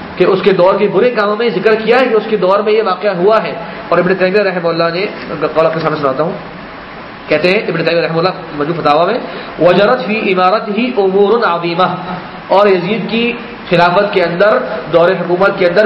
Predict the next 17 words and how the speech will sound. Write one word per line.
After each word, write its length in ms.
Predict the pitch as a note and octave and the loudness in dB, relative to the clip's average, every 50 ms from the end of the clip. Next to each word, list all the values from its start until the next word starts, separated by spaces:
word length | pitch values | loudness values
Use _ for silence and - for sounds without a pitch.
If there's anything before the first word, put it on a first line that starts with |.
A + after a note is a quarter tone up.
| F3 - | 2 0
بڑے 200 | E3 F3+ G#3+ A3 | 2 2 2 2
بڑے 260 | - - F#3 E3 G3+ | 2 0 0 0 0
کام 340 | G3+ - E3 D#3+ D#3+ D#3+ D3+ | 0 0 -2 -2 -2 -2 -4
ہوئے۔ 240 | D3+ D#3 E3+ D3+ - - - - - - - - - | 0 0 0 0 -2 -6 -10 -12 -12 -12 -14 -4 0
"احدھا 680 | F#3 E3+ F3 F#3 F#3 F3 F#3+ F#3+ G3+ A3 A#3 A#3+ G#3+ - G3 | 0 2 4 2 4 4 4 4 4 4 2 0 -2 -2 -4
مقتل 280 | G#3+ G#3+ - - G3 | -6 -6 -4 -4 -2
الحسین 520 | G3 F#3 F3+ F3 E3+ E3+ F#3+ G#3 A3+ A3+ F#3+ | -2 -2 -2 -2 -2 0 0 0 0 0 -2
رضی 180 | E3+ E3 E3+ | -2 -2 -2
اللہ 200 | E3 D#3 D#3 D#3 | -2 0 0 0
عنہ"، 240 | D3+ D#3 F#3 A3 B3+ A#3+ - - - - - - - - - - | 2 2 0 0 -2 -4 -8 -10 -12 -12 -12 -14 -14 -14 -4 -2
ان 140 | F3 F3+ F3+ | -2 0 2
میں 100 | G3+ G#3 | 2 2
سے 140 | G#3 G#3+ G3+ | 4 4 4
ایک 240 | G3 G#3 G#3+ G#3+ | 4 4 2 4
کیا 140 | - A3+ G#3+ | 4 4 4
ہے؟ 240 | A3 A#3 C4 C#4 - - - - - - - - | 4 2 0 -2 -4 -6 -10 -12 -12 -10 -4 -2
حضرت 260 | F3 F3+ F#3+ F#3 F#3+ | 0 2 2 2 0